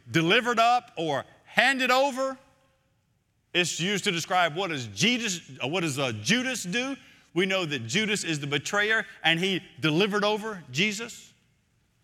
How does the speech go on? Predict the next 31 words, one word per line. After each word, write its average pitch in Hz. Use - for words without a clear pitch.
Or 165
what 175
the 143
Sanhedrin 196
did, 226
what 185
the 175
Sanhedrin 214
did 226
when 180
they 185
gave 226
him 226
up, 247
delivered, 214
same 214
word. 233
Or 202
what 180
Pilate 247
did 262
when 185
he 202
delivered 208
him 220
over? 277
What 226
Jesus 208
is 175
saying 196
here 156